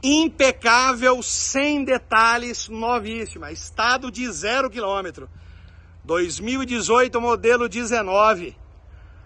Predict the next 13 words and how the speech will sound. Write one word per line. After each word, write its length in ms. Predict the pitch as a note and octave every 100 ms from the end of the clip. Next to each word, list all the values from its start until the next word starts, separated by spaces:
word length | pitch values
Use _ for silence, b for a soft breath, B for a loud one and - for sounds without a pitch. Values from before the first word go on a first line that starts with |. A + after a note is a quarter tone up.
| b -
Olha 240 | E3+ G#3+
que 160 | - -
carro. 500 | G#3 G#3+ G#3 D#3 - - - - - - - - - - - - - - -
Vinte 480 | C3 D#3+ C4+ C#4+ -
e 40 | A#3
dois 380 | A#3 B3 A3
mil 260 | F#3+ A3+ A#3+
quilômetros 720 | - G3 G#3+ A#3 A3+ - G#3+
sem 440 | - - A#3 A#3+ A#3
detalhe 680 | A3+ A3 G#3 G#3 A3 G3+
aqui 260 | G3 - A#3
na 120 | A#3+
Negrini. 600 | A3+ F3 G3 G#3+ F#3+